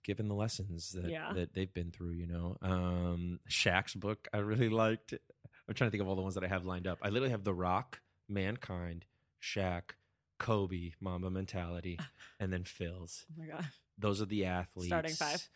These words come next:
Speaker 1: Yeah, seriously, starting five.
Speaker 2: <laughs>
Speaker 1: And then I've got, like, uh, Those Guys Have All the Fun, the E S P N book,
Speaker 2: Mm.
Speaker 1: and then the book of basketball, Bill
Speaker 2: Bill
Speaker 1: Simmons.
Speaker 2: Simmons.
Speaker 1: Those are my sports,
Speaker 2: Sports
Speaker 1: like,
Speaker 2: books.
Speaker 1: canons.
Speaker 2: Okay, if you had one athlete p-, currently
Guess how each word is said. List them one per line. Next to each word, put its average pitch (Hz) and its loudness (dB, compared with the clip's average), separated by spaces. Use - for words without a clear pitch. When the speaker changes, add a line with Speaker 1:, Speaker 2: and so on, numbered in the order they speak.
Speaker 1:
Yeah, 110 8
seriously, 110 6
starting 107 4
five. 92 6
Speaker 2:
<laughs> - -2
Speaker 1:
And 98 4
then 104 6
I've 104 4
got, 95 2
like, 90 -2
uh, 90 -2
Those 95 2
Guys 104 4
Have 104 4
All 101 6
the 107 2
Fun, 87 -2
the 80 -6
E 90 0
S 90 -2
P - -2
N 85 -2
book, 85 -4
Speaker 2:
Mm. 185 -4
Speaker 1:
and 95 2
then 92 2
the 87 -2
book 87 -2
of 87 -8
basketball, 87 -2
Bill 82 -4
Speaker 2:
Bill 165 0
Speaker 1:
Simmons. 87 -4
Speaker 2:
Simmons. - -12
Speaker 1:
Those 101 2
are 113 6
my 110 6
sports, 101 2
Speaker 2:
Sports 101 2
Speaker 1:
like, 92 2
Speaker 2:
books. - -4
Speaker 1:
canons. 85 2
Speaker 2:
Okay, 190 0
if 190 -4
you 190 -2
had 202 0
one 180 0
athlete 165 -4
p-, - -20
currently 180 -2